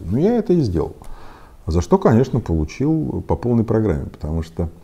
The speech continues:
а, человек, который своими действиями доказал, что можно жить по-другому, вот, ну, ясно, что они, э, любовь не вызывают у партии, из, из которой ты ушел.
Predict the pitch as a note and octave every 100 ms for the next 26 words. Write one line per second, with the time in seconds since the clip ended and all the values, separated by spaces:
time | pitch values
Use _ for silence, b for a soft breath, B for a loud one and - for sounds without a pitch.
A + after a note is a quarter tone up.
0 | B B B B B - - F2 E2 D#2+
1 | D#2 D2+ D2+ D2 D2 - - - - G2
2 | - F2+ F2+ E2 - F2+ E2+ F2+ F#2 -
3 | D#2+ D2+ D#2 F#2 F#2+ D2+ - D#2+ E2 D#2
4 | D#2 E2 F2 F2 G#2 G3 A3 - - -
5 | - b b b b - E2+ E2+ E2 D2+
6 | C#2+ D2 - C#2 D2+ G2+ C#3 F2+ D2+ E2
7 | E2 G#2+ A#2 G2 - F2 D#2+ F2+ C2+ -
8 | - - - - - - E2+ F#2+ A2+ G#2+
9 | G2+ G#2 A2 F2+ D2+ C#2 - D2+ D2 D2+
10 | A2 A2+ E2 D2+ - - D#2+ F2 E2 D#2+
11 | D#2 -